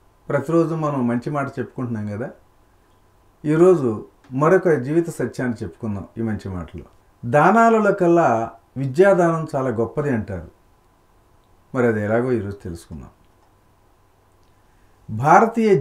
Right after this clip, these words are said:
జీవన విధానంలో దానగుణానికి ఎంతో ప్రాధాన్యం ఉంది.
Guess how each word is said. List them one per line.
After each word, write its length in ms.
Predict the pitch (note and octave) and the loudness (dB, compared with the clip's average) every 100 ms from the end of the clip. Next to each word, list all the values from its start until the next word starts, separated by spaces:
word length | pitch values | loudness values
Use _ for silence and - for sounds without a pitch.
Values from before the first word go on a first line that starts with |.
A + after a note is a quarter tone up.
| A#2+ | 4
జీవన 260 | E3+ F#3+ E3 B2 | 2 4 0 0
విధానంలో 600 | A#2 D3 E3+ E3 C3+ F#2 F2+ _ _ _ _ _ _ _ _ A2 G#2 | -2 -2 -2 -2 -4 -6 -8 _ _ _ _ _ _ _ _ -8 -2
దానగుణానికి 840 | C3 E3+ G3+ F3+ F3+ F3 E3 D3+ C3+ | 2 2 2 0 2 2 0 -2 -4
ఎంతో 180 | B2 E3+ - | -2 -2 -2
ప్రాధాన్యం 500 | B2+ A2+ A#2 C3 C3+ F#2 | 0 -2 -2 -4 -4 -6
ఉంది. 160 | D2+ | -10